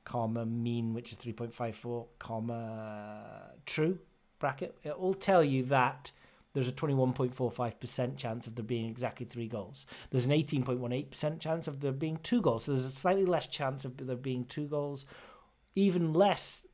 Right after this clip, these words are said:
of exactly one goal, which is ten point two seven, and only two point nine percent of the time, one in thirty, will there be zero goals, nil-nil, three point five four. It's a high expectancy in a game,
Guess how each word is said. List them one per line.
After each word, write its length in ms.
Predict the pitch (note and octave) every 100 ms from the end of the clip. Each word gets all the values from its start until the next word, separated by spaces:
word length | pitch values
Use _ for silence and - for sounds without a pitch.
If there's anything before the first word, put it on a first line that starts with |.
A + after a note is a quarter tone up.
| - _
of 120 | C#3
exactly 380 | A#2+ B2 - C3
one 340 | A#2+ C#3 F#3+ F#3
goal, 200 | F#3+ F3+
which 160 | C#3+
is 60 | -
ten 240 | - B2+
point 180 | B2 B2
two 160 | C#3 B2+
seven, 440 | C3+ B2+ C3 C#3 C#3
and 240 | A#2+ B2 C#3 - _ _ _ _ D3+
only 440 | C#3 D#3+ D#3+ C#3
two 220 | C3+ C#3+
point 220 | C3+ B2+
nine 180 | C3+ B2+
percent 540 | A2+ - A#2 A2 - - _
of 120 | - A2
the 60 |
time, 380 | A2+ E3+ E3 C#3
one 120 | A#2+
in 100 | A#2
thirty, 480 | A2+ E3+ E3 D#3+ D#3+ - - -
will 100 | B2+
there 120 | A#2+
be 240 | G#2+ A#2+ A2
zero 320 | G#2+ A2+ G2+
goals, 360 | F#2+ G2 F#2+ -
nil-nil, 540 | B2 B2+ A2 G#2 F#2+ - _
three 140 | -
point 180 | C3+ B2+
five 220 | - A#2+
four. 220 | - B2+ C3
It's 120 | -
a 40 |
high 580 | A#2 - D#3 C#3+ C3 A#2+ - - - _ _ _ -
expectancy 680 | C3+ - E3 E3 E3 D#3+ D#3
in 100 | C#3+
a 60 |
game, 420 | C#3 C3+ C3 C#3